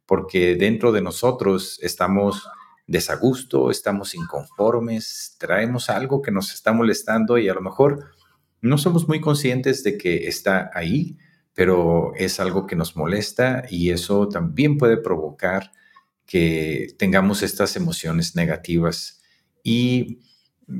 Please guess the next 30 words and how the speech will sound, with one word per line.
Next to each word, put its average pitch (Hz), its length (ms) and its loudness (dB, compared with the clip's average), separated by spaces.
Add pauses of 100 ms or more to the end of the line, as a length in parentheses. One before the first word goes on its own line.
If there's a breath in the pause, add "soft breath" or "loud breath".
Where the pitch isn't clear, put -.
(880)
pues, 98 380 4
eh, 95 220 2
estoy 107 320 4
emocionado 117 500 4
también 104 300 2
de 110 60 4
pensar 101 440 2
en 101 200 2
los, - 540 -4 (380 soft breath)
eh, 80 640 0
tips 143 280 2
y 120 40 -6
los 101 160 0
consejos 101 400 -2
que - 80 -2
vamos 104 240 0
a 98 80 4
dar 147 220 2
porque 82 760 -4
hay, 92 220 -4
hay 113 160 0
mucho 127 420 2
de, 95 380 2
de 90 140 0
dónde 101 280 2
tomar 98 400 0
para 85 260 0
este 87 220 -8
tema, 87 260 -2
Víctor. - 300 -18